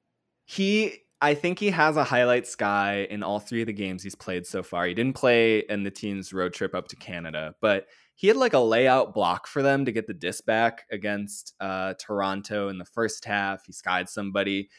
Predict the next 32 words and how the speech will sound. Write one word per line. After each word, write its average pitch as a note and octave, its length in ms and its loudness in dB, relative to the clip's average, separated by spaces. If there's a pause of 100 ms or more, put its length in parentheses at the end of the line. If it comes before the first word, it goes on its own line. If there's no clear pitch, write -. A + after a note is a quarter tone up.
(180)
He C3+ 100 -8
continues F#3 520 0
to C3+ 60 0
be A#2 200 2
a A2+ 60 4
pacer C#3+ 800 -4
in G#2+ 180 -6
their G#2 220 -4
offense C3+ 520 -4
where G2 100 -10
he's G#2 280 -10
just - 380 -4 (400)
constantly C#3+ 500 0
lurking A2+ 480 -2
and G2+ 160 -6
getting A2 240 -2
open G2+ 300 -2
for G#2 160 -8
continuation G2+ 1040 -8
throws G#2+ 500 0
from F#2 420 -8 (380)
an G2+ 140 -2
increasingly A2 960 -6
broad F2+ 500 -4
stable F2+ 500 -6
of F#2 160 -8
throwers F#2+ 680 -4
in F2+ 140 -12
the F2+ 40 -14
Glory's F2 360 -8
offense G2 800 -8 (100)
with F2 160 -10